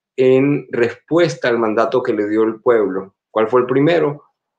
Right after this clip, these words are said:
Mantener y garantizar la paz, porque es el único hombre que puede mantener y garantizar la paz en razón del liderazgo que tiene,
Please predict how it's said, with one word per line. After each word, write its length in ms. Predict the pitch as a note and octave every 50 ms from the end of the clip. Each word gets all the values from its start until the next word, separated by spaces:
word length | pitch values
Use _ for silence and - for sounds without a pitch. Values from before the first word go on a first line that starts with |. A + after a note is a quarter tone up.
| _ _ _ _ _ _ _ -
Mantener 640 | A2+ A#2 A#2+ A#2+ A2+ G#2 G2 - G#2+ G#2 A#2+ C3+ C3+
y 80 | C#3+ C3
garantizar 720 | B2 A2+ A2 G#2 G#2 F#2+ G#2 G2+ G2 - G#2+ G#2 G#2 A2
la 160 | A2+ G#2 -
paz, 380 | G#2+ G2+ G#2 - - _ _ _ _ _
porque 240 | - G#2+ G2 A2+ A2
es 60 | A2+
el 160 | B2 A#2+ B2
único 400 | C3+ C#3+ D3 C3+ - - A#2 A2
hombre 480 | A2+ A#2+ A#2+ A#2 A2 A#2+ C#3+ C#3+ C#3+ _ _ _ _ _ _ _ _ -
que 100 | A2+ G#2+
puede 260 | - A#2 A#2+ B2 B2+
mantener 560 | B2+ A#2+ A2+ G#2+ - G#2+ G#2 A2 B2+ D3 D3
y 60 | D3+
garantizar 720 | C3+ B2+ A#2 A2+ A2 G#2 G2 - G#2 F#2 - C3 C3+ C3 C3
la 180 | B2 A2+ -
paz 220 | - D3 D3+ D3+ D#3
en 100 | C#3 A2+
razón 360 | G#2+ G2 - - A2+ A2 G#2+
del 160 | A#2+ A#2 A#2
liderazgo 500 | A#2 A2+ G#2 G2 G2+ G#2+ G#2+ - A#2 A2+
que 120 | - A2+
tiene, 500 | G#2 - C#3 C3+ B2 C3 C#3 C3+ - _